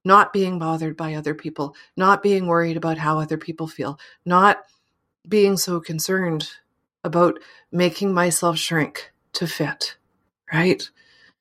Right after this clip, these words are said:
You're not shrink wrap. You don't have to shrink to fit. That's not how it works, right?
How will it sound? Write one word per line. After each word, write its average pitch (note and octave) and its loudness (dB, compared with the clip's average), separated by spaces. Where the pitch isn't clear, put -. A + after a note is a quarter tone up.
You're E3+ 0
not F#3 4
shrink F3+ 0
wrap. D3 -4
You E3 -2
don't E3+ 0
have E3 -6
to E3 -6
shrink D#3+ -4
to - -10
fit. G#3 0
That's G3 2
not E3+ 4
how E3 4
it - 0
works, - -6
right? F#3+ 0